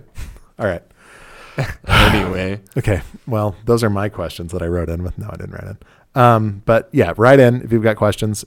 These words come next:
Speaker 1: and, um, we will answer them. And we're gonna go right to questions right now. This first one is from Kevin Carr, and he wrote this, uh, "I love your podcast. I found it from searching for more disc golf content through the Downcast app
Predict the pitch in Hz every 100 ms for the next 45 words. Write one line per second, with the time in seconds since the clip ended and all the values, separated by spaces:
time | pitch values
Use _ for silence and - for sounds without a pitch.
0 | - 104 98 95 92 92 90 92 87 _
1 | _ - _ _ _ _ - 101 95 101
2 | 101 101 110 101 98 107 110 151 107 82
3 | 80 95 104 113 104 101 98 92 101 -
4 | - 95 - 92 87 90 87 101 - 151
5 | - 101 101 - _ _ _ _ 113 101
6 | 95 107 95 - 107 110 - 87 80 -
7 | _ _ _ - 95 90 87 87 87 98
8 | 101 101 98 92 - - - _ - 104
9 | 95 95 _ _ _ _ - - 110 107
10 | 135 - 131 143 - 165 165 - 110 -
11 | 107 117 107 - 110 - 107 - 104 95
12 | 101 98 95 113 - 92 - 92 87 98
13 | - 101 92 92 92 95 110 107 131 113
14 | -